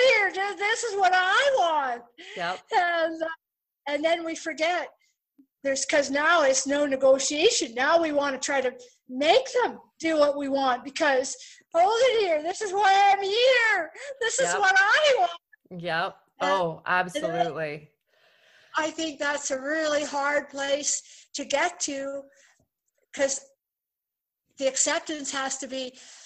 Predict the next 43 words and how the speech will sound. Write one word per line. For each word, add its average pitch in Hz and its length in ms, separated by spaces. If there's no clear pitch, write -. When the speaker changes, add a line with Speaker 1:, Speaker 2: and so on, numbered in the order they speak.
Speaker 1:
not 262 280
only 254 300
about 226 380
where 233 320
you're 247 320
at 226 440
and 226 180
what 226 220
you 285 360
want 247 280
and 233 160
why 233 280
you're 285 320
feeling 262 420
the 226 100
way 226 220
you're 269 240
feeling, 254 480
but 277 100
it 277 160
has 285 320
to 294 120
go 285 300
the 269 160
other 269 360
way 285 560
about 254 380
where 254 340
they're 311 300
at 247 280
and 233 140
why 240 320
they 320 240
are 262 260
the 240 100
way 233 260
they 233 200
are 233 460
and 220 160
what 254 260
they're 349 260
doing 226 460
and, 196 180